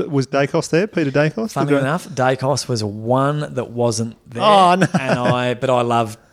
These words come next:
Speaker 2: Dake. I've got to
Speaker 1: Yeah.
Speaker 2: know him reasonably well, um, done a few gigs with him, and I hung a lot of shit on Dakes
Speaker 1: <laughs>
Speaker 2: up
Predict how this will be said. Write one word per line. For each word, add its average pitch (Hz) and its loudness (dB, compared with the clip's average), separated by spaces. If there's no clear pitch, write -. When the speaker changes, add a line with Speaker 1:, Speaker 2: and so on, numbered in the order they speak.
Speaker 2:
Dake. 123 -4
I've 131 -4
got 131 -4
to 123 2
Speaker 1:
Yeah. 117 4
Speaker 2:
know 113 -2
him 110 -4
reasonably 120 0
well, 110 -2
um, 110 -2
done 110 -2
a 104 -2
few 110 -2
gigs 107 -4
with 107 -4
him, 110 -2
and 127 -6
I 113 -2
hung 110 -2
a 107 -4
lot 107 -2
of 98 -6
shit - -12
on 202 -12
Dakes - 2
Speaker 1:
<laughs> - -6
Speaker 2:
up - -2